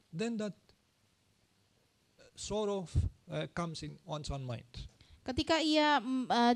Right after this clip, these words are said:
Speaker 2: cinta, cinta itu tapi melekat, cintanya itu melekat, maka dia akan merasa, eh, ketakutan kalau orang itu pergi. Jadi kalau orang itu pergi, maka ia akan merasakan kepedihan dan juga, eh,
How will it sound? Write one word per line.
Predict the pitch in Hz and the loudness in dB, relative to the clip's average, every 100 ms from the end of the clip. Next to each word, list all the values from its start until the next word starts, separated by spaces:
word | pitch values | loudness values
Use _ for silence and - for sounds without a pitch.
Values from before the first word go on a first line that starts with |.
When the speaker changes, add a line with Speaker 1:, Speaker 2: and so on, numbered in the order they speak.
| - | 6
Speaker 2:
cinta, | 302 277 262 294 285 | 4 4 4 6 6
cinta | 269 233 226 | 4 2 4
itu | 233 320 | 4 4
tapi | 320 220 311 262 | 4 4 4 4
melekat, | 247 254 - 254 262 - | 4 2 6 6 6 2
cintanya | 233 226 214 220 214 | 0 2 2 4 2
itu | 214 | 2
melekat, | 214 202 262 269 | 2 2 0 2
maka | 254 262 294 | 2 4 2
dia | 262 285 | 4 2
akan | 285 269 262 | 2 2 2
merasa, | 226 226 240 254 | 4 4 4 0
eh, | - - 208 | 2 2 4
ketakutan | 247 - - 262 277 240 | 4 0 0 4 4 4
kalau | 220 196 | 4 6
orang | 202 208 | 4 2
itu | 208 226 214 208 | 0 6 6 8
pergi. | - 220 226 | 4 4 2
Jadi | 196 214 | 2 2
kalau | 233 208 | 4 6
orang | 208 208 | 6 4
itu | 214 - | 0 0
pergi, | 220 233 | 0 0
maka | 277 247 | -2 -2
ia | 262 262 | -2 -2
akan | 254 | -2
merasakan | 220 202 220 208 208 233 240 | 0 0 0 0 0 -2 -2
kepedihan | 220 214 220 233 262 269 220 196 | -4 0 0 0 0 0 0 -2
dan | 190 190 | -4 -4
juga, | 196 196 190 | -2 -2 -2
eh, | - 101 196 190 | -4 -6 -4 -4